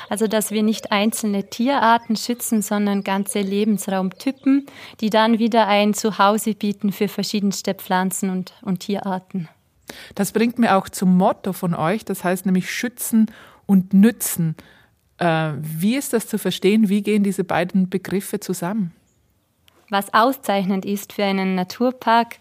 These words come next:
Speaker 1: ist das Einwirken des Menschen. Also wir sind hier in einer Kulturlandschaft, die stark vom Schaffen der Menschen um uns herum geprägt ist. Und das ist auch gut so, weil so sind viele neue Lebensräume entstanden. Und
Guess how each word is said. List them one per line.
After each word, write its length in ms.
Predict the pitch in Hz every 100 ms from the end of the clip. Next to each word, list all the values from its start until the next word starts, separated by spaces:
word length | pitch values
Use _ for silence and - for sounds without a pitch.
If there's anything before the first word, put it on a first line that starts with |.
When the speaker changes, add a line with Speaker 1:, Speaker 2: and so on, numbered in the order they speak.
| _
Speaker 1:
ist 300 | 208 208 -
das 220 | 202 -
Einwirken 600 | 208 220 220 214 208 208
des 200 | 196 190
Menschen. 420 | 185 180 185 -
Also 320 | 190 180 185 185
wir 100 | 196
sind 220 | 208 202
hier 220 | - 226
in 160 | 214 202
einer 240 | 190 185
Kulturlandschaft, 1120 | 185 202 196 - 262 254 226 226 214 208 -
die 80 | 208
stark 560 | 180 - 190 196 214 - - - -
vom 320 | - 233 240
Schaffen 640 | 226 202 202 - - 220 220 - - _ -
der 240 | 208 202
Menschen 480 | 196 190 196 - 202
um 180 | 202 202
uns 220 | 208 -
herum 340 | 196 190 220
geprägt 540 | 214 190 190 190 226 -
ist. 200 | 247 214
Und 140 | 190
das 140 | 208
ist 180 | 226 220
auch 200 | 202 -
gut 240 | - 269 -
so, 160 | 233
weil 100 | 196
so 220 | 190 214
sind 200 | 226 202
viele 560 | 185 - 240 226 214 190 -
neue 320 | 202 196 220
Lebensräume 680 | 208 202 233 226 196 196 190
entstanden. 840 | 190 180 - - 190 226 262 285 285 - - - - -
Und 560 | 202 202 202 196 202